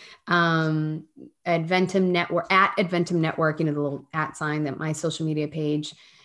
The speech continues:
for Instagram and Facebook. And then I have Adventum Youth Yoga Lab is my, the kids, if you wanna keep up with the kids. And then Adventum Tri, T R I, short for triathlon.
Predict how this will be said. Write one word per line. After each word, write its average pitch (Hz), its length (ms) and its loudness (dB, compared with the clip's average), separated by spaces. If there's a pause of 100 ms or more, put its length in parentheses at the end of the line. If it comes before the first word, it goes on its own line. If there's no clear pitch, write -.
(140)
for 156 420 0
Instagram 185 500 2
and 208 140 0
Facebook. 170 680 2
And 165 100 0
then 156 140 0
I 151 140 0
have 151 200 -4
Adventum 165 540 -2
Youth 170 180 -2
Yoga 160 300 0
Lab 147 380 0
is 143 180 -4
my, 139 420 -2 (340)
the 151 320 -2
kids, 160 460 2
if 147 120 -6
you 151 60 -6
wanna 147 100 -6
keep 165 160 -8
up - 100 -12
with 151 100 -14
the - 40 -20
kids. 156 300 -2
And 156 140 0
then 151 140 -2
Adventum 160 520 -2
Tri, 156 540 2
T - 240 -2
R - 280 -2
I, 143 340 0
short - 340 -4
for 147 80 -8
triathlon. 143 580 -4